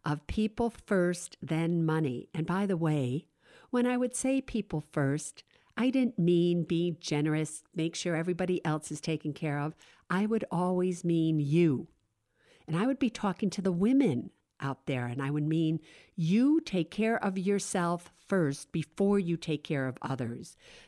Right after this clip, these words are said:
Then you take care of your money, and then you take care of your things. 'Cause you don't have money, you shouldn't have things. But most people had more things than money.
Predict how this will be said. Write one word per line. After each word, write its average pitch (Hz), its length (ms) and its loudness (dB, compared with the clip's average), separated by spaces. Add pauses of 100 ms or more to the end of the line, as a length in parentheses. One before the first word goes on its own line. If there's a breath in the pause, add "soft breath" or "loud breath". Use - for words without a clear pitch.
(100)
Then 180 420 2
you 220 140 2
take 139 300 -4
care 135 220 -2
of 131 140 -10
your 131 140 -2
money, 127 460 -4 (240 loud breath)
and 147 240 0
then 151 260 2
you 139 100 0
take 135 280 -4
care 127 240 -6
of 123 100 -10
your 131 160 -2
things. 202 640 -2 (320 loud breath)
'Cause 160 320 -6
you 147 140 -2
don't 160 520 -2
have 160 360 -6
money, 196 500 -2 (200 soft breath)
you 127 120 -6
shouldn't 147 500 -4
have 143 380 -4
things. - 640 -6
But - 200 -8
most 139 320 -6
people 240 460 -2
had 180 200 -4
more 170 260 -2
things 254 600 -2
than 175 340 -2
money. 143 400 -2